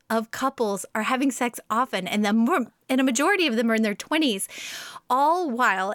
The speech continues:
eighty to ninety percent of the couples actually have dinner together. So basically what I'm saying is that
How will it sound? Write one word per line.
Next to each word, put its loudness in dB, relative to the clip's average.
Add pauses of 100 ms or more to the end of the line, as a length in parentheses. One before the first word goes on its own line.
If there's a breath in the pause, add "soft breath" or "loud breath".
(100)
eighty 2
to -2
ninety 2
percent -2
of -2
the -2
couples -2
actually 0
have -2
dinner 2
together. 0
So 0 (180)
basically 0
what 0
I'm 2
saying -4 (340 loud breath)
is -2
that 0